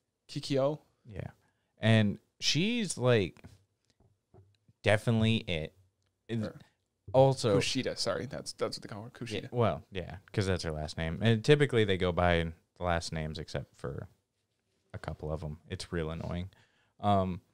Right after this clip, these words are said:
Speaker 1: But I wonder if she actually is,
Speaker 2: no,
Speaker 1: 'cause
Speaker 2: she one hundred percent is.
Speaker 1: Oh, okay.
Speaker 2: There's a couple really telltale stuff.
Speaker 1: I just want them to
Speaker 2: Oh.
Speaker 1: throw, like, a loop of, like, "Well,
Speaker 2: Yeah.
Speaker 1: actually."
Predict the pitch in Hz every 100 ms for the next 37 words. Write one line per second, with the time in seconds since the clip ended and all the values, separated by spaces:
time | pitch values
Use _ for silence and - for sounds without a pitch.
0 | _ - 170 196 262 - 160 - 127 131
1 | - 156 135 135 113 - - 170 151 156
2 | 151 127 123 104 98 - 85 - - -
3 | - 113 - 131 123 107 98 - _ _
4 | _ _ _ _ _ _ _ - 101 110
5 | 113 123 _ 131 - _ - 139 147 139
6 | 123 107 92 - 113 107 98 90 - 90
7 | 82 76 _ - - - - - - _
8 | _ - 147 165 196 185 151 - - 127
9 | 120 113 110 120 123 101 101 98 117 110
10 | 101 120 92 - - -